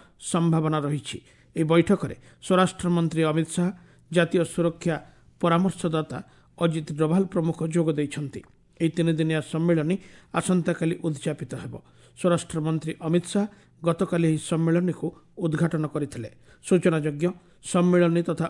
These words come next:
ଅନ୍ୟ କାର୍ଯ୍ୟକ୍ରମରେ ଯୋଗ ଦେବା ପାଇଁ ପ୍ରଧାନମନ୍ତ୍ରୀ ଶ୍ରୀ ମୋଦି ତିନିଦିନିଆ ଓଡ଼ିଶା ଗସ୍ତରେ ଆସିଛନ୍ତି। ସାପ କାମୁଡ଼ା ମାମଲା ଏବଂ ଏଥିରେ ହେଉଥିବା ମୃତ୍ୟୁକୁ ନୋଟିଫାଏବୁଲ ଡିଜିଜ୍ ଭାବେ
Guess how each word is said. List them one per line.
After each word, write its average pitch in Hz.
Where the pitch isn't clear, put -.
ଅନ୍ୟ 170
କାର୍ଯ୍ୟକ୍ରମରେ 156
ଯୋଗ 156
ଦେବା 165
ପାଇଁ 69
ପ୍ରଧାନମନ୍ତ୍ରୀ 196
ଶ୍ରୀ -
ମୋଦି 156
ତିନିଦିନିଆ 175
ଓଡ଼ିଶା 160
ଗସ୍ତରେ 147
ଆସିଛନ୍ତି। 151
ସାପ 208
କାମୁଡ଼ା 180
ମାମଲା 170
ଏବଂ 170
ଏଥିରେ 170
ହେଉଥିବା 165
ମୃତ୍ୟୁକୁ 156
ନୋଟିଫାଏବୁଲ 170
ଡିଜିଜ୍ 156
ଭାବେ 160